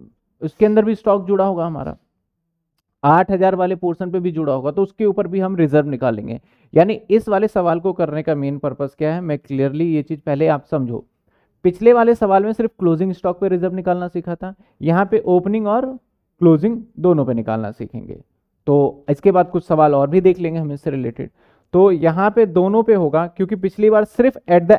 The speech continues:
end में बताया था और ओपनिंग पे बताया ही नहीं था, और ओपनिंग स्टॉक शायद था भी या नहीं था, मुझे याद नहीं है प्रॉपर।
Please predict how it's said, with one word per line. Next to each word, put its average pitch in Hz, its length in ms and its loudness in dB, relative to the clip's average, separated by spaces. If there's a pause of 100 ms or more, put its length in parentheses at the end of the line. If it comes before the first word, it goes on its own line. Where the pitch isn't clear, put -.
(140)
end 214 220 0
में 208 140 -2
बताया 165 320 2
था 202 120 -6
और 202 80 0
ओपनिंग 175 300 -4
पे 185 80 -4
बताया 185 300 4
ही 196 80 2
नहीं 170 100 -4
था, 190 100 -2
और 190 80 2
ओपनिंग 196 280 -2
स्टॉक 202 220 -6
शायद 190 200 -2
था 180 240 2
भी 190 180 0
या 185 60 0
नहीं 165 180 -6
था, 180 120 -4
मुझे 170 220 -4
याद 156 200 2
नहीं 156 120 -4
है - 40 -6
प्रॉपर। 147 320 -6